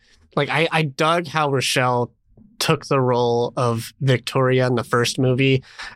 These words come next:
and I was waiting for more of that. And then it's like, it's a whole different person. And there's so much makeup done on Bryce Dallas Howard to make her look like a porcelain doll. And it's, like, so much style choices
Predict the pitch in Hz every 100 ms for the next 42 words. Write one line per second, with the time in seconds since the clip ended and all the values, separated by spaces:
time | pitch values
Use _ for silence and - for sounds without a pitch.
0 | - 139 131 113 - _ _ 143 135 165
1 | 175 160 147 135 135 120 117 113 - 120
2 | 131 123 110 156 170 135 - 127 131 147
3 | 147 180 127 123 110 - 101 101 - -
4 | - - - 127 117 110 - - - 175
5 | 185 185 - 143 135 135 127 127 120 113
6 | - 117 117 127 127 127 123 123 123 -
7 | 113 110 110 113 - _ - 131 120 -
8 | 120 120 117 120 110 - 139 135 143 139
9 | 131 120 113 110 110 117 - - - -
10 | - 127 127 120 117 - - 127 - _
11 | _ _ - - - - - 143 165 160
12 | - 123 110 104 - 101 - 92 98